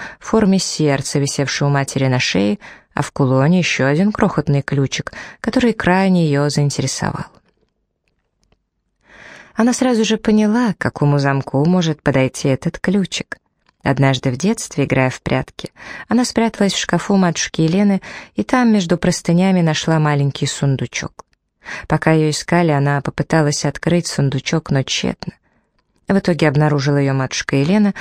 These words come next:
хотя она и не играла в прятки, а просто по какой-то надобности открыла шкаф и запустила руки в бельё.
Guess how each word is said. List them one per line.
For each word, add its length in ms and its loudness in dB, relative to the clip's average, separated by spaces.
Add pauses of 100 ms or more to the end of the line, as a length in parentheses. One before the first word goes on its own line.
(180)
хотя 280 -2
она 120 4
и 60 4
не 180 2
играла 260 2
в 120 -8
прятки, 460 -4 (320)
а 60 -4
просто 320 -4
по 120 -6
какой-то 460 -2
надобности 640 0
открыла 480 -2
шкаф 500 -2
и 40 0
запустила 600 -2
руки 340 -4
в 60 -6
бельё. 360 -6